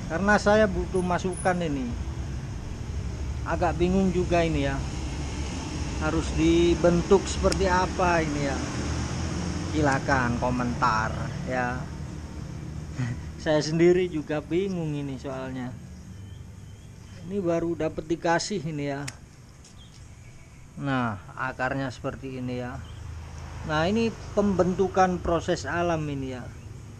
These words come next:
Bukan manusia yang bentuk ya, alam. Nah, seperti ini. Nah, ini proses alam asli ini. Ya.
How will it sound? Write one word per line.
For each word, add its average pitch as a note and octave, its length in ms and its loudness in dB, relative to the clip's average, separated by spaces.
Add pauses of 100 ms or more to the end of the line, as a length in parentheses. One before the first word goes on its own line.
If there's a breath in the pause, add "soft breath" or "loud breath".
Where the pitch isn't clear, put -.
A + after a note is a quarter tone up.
(140)
Bukan F3 320 4
manusia E3+ 800 2
yang D3 160 -4
bentuk C#3 320 -6
ya, C3 320 -6
alam. C#3+ 560 4 (320)
Nah, B2 320 -4
seperti C3 480 -4
ini. B2+ 220 -6 (1200)
Nah, A#2 320 0
ini C#3+ 240 -2 (240)
proses C#3+ 400 0
alam D3+ 480 4
asli D#3 560 2
ini. D3 160 0 (1200)
Ya. D3+ 300 0